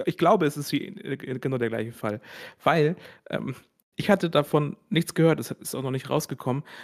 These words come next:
Und zwar hatten so ein paar Internetpersönlichkeiten, hatten das Spiel natürlich schon vorher. Ich weiß nicht, ob's Marketing war oder ob's da irgendwie Keys gab,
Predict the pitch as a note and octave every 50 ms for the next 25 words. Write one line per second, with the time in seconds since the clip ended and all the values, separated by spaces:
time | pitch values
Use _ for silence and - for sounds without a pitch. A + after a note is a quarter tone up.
0 | - _ - B2+ - - - C3+ C3+ C#3 D3 - D3+ C3+ C#3+ C#3 C3 - C#3+ -
1 | C3 D3+ - C#3+ B2 A2+ A#2+ - B2+ A2+ A2+ A#2+ A2+ A2+ A2+ A2+ - - A2+ G#2
2 | G#2 - B2+ B2+ A#2+ - - A2+ - A2+ - - - C3 A#2+ A#2+ - - B2 A#2
3 | - - A#2+ A2+ A2 - - C3 A#2+ A#2 A#2 F#2+ G2 A2 - G#2+ A#2 A2+ - A2+
4 | - - - - A2 G#2+ B2+ - - - - A2 A2 A2 - G#2+ G#2 G2 G2+ -
5 | G2+ - - - - - - G#2 G2+ - - - - D3+ D#3 - - - B2 A#2+
6 | A#2+ - -